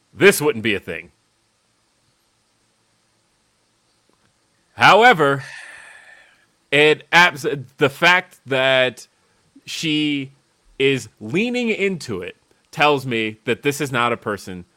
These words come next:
who, uh, has changed or wants to change. Wants to, she wants to be seen as somebody with, as you see there, nuclear heat of, like,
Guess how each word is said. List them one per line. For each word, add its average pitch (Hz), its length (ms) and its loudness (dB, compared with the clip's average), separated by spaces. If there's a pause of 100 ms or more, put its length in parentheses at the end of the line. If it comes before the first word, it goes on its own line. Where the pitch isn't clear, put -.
(140)
who, 101 640 -8 (360)
uh, 92 400 -6 (240)
has 87 200 -12
changed 208 480 -6 (420)
or 135 520 -2 (200)
wants 339 300 -2
to 165 80 -8
change. 90 400 -14
Wants 190 320 -2
to, 151 180 -20
she 262 200 -10
wants 466 240 -2
to 285 80 -6
be 214 100 -6
seen 147 240 -10
as 139 80 -12
somebody 117 320 -4
with, 117 240 -6 (220)
as - 180 -14
you 110 80 -10
see 107 200 -10
there, 92 260 -12 (420)
nuclear 110 540 -6
heat 90 260 -18 (300)
of, 101 200 -6
like, 104 420 -6